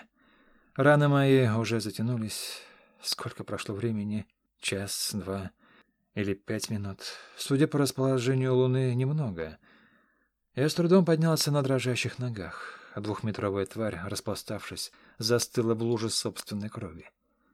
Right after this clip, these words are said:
«Знал бы, что ты такой здоровый, ни за что бы не подвязался на роль приманки».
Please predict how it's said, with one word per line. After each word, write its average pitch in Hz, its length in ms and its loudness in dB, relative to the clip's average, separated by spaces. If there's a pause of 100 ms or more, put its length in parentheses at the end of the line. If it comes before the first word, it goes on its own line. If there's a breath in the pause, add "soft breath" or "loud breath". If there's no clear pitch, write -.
(640)
«Знал 127 440 2
бы, 127 300 4
что - 160 -4
ты 120 140 2
такой 117 260 2
здоровый, 113 560 2
ни 107 120 -2
за 113 120 -2
что 107 220 -6
бы 95 260 -6
не 107 140 -2
подвязался 101 640 -6
на 110 160 -2
роль 90 260 -4
приманки». 104 580 -6